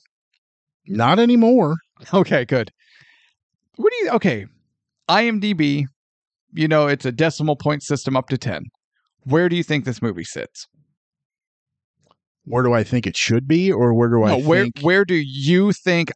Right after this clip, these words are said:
Speaker 2: I M D B has it sitting? What do you think I M D B's rating is? Not your rating. What do you think they rated it?
Speaker 1: Oh,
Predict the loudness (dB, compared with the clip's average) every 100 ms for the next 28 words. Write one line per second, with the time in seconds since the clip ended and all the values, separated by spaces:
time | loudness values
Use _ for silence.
0 | -2 0 2 0 0 -2 0 -2 -2 -4
1 | -8 _ _ -2 -2 -2 -8 -12 _ -10
2 | -8 -8 -10 -18 -14 -2 0 0 -4 -2
3 | 0 2 0 -2 -2 -2 -2 -2 0 0
4 | -2 -4 -6 -10 -8 -2 -2 2 2 2
5 | 0 -2 -2 -2 -2 -4 -2 -2 0 -2
6 | -4 -4 -2 -2 -6 -10 -12 -16 -20 _
7 | _ _ _ _ _ _ _ _ _ _
8 | _ -4 0 0 0